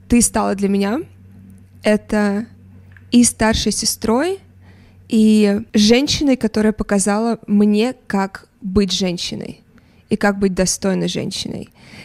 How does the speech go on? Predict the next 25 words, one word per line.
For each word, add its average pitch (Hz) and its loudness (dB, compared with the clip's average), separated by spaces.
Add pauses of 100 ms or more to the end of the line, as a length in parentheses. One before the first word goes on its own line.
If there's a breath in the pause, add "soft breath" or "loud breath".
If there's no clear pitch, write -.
(140 loud breath)
И 208 4 (160)
поэтому 214 2
я 190 2
сегодняшний 196 -2 (380 loud breath)
подкаст 220 0
хотела 208 -2
записать 202 -2
полностью 233 2
на 185 0
тему 190 -2 (500)
того, 208 2 (320 soft breath)
кто 214 0
такая 190 0
женщина, 185 -2 (680 soft breath)
кто - 2
такая 240 2
девочка, 196 0
почему 240 4
быть 240 4
женщиной 214 2
лучше. 196 -2
И 208 2
вдохновилась 214 0
я, 208 0
собственно, 202 -6